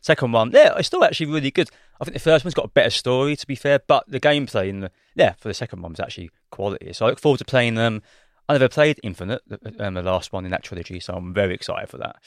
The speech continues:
And wasn't there meant to be a new one coming out soon? Have they announced that they're actually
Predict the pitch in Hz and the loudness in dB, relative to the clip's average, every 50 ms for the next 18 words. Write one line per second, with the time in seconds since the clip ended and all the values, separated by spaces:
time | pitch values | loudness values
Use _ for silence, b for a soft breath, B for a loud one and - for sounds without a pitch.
0 | B B B B B B B B B B B _ _ _ - 143 156 196 190 240 | B B B B B B B B B B B _ _ _ 0 2 2 4 2 2
1 | 208 214 226 - 208 214 226 - - - - 214 214 208 196 196 208 214 208 208 | 4 4 4 4 4 2 -2 -2 -2 2 2 4 4 4 2 2 0 2 2 2
2 | 208 202 - 196 208 208 202 202 - - - - 208 220 208 - 160 170 180 185 | 0 0 -4 -6 -4 -4 -4 -4 -4 -4 -4 -4 -4 -2 -2 0 2 4 4 4
3 | 185 202 190 - - - 156 165 160 - - - 160 | 4 2 2 2 0 -2 0 0 0 0 -2 -6 -10